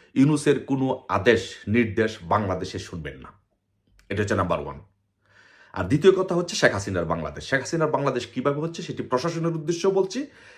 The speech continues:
এবং আমাদের নেতাকর্মী, দলীয় নেতাকর্মীদের উদ্দেশ্যে বলছি। শোনেন, যেহেতু আমরা, আমি সেই বাউন্ন একাত্তরের অভিজ্ঞতার কথা বলতে পারবো না, but আমি যেহেতু ওয়ান ইলেভেনের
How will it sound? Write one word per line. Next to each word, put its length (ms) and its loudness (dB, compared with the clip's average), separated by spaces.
এবং 300 0
আমাদের 320 4
নেতাকর্মী, 460 4
দলীয় 240 4
নেতাকর্মীদের 580 0
উদ্দেশ্যে 380 -10
বলছি। 240 -16
শোনেন, 260 -2
যেহেতু 400 6
আমরা, 280 8
আমি 520 4
সেই 340 2
বাউন্ন 460 4
একাত্তরের 420 2
অভিজ্ঞতার 440 -2
কথা 200 -4
বলতে 260 -6
পারবো 260 -8
না, 200 0
but 160 2
আমি 200 0
যেহেতু 340 0
ওয়ান 220 6
ইলেভেনের 560 2